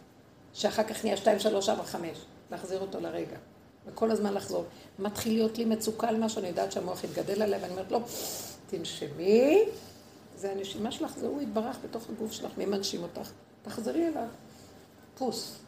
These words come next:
שברו את הכלים, לא משחקים, לא רוצה ללכת לשנות כלום. הרגע ועוד רגע ועוד רגע. כל כך יפה מה שאת אמרת. נכנסת לתוך הגוף, הגוף אומר לי מה לעשות.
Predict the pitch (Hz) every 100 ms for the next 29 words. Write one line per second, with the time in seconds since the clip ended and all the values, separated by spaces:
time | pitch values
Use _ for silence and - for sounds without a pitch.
0 | - - 196 220 220 220 220 202 - 214
1 | - 214 208 208 196 208 220 202 196 196
2 | 247 233 175 196 196 190 - 170 175 180
3 | 175 160 170 208 254 330 - - - -
4 | - - 180 254 277 233 226 214 - -
5 | - - - - - - - - - -
6 | - - - 220 220 220 202 190 202 202
7 | 202 175 190 220 202 185 180 170 175 175
8 | - -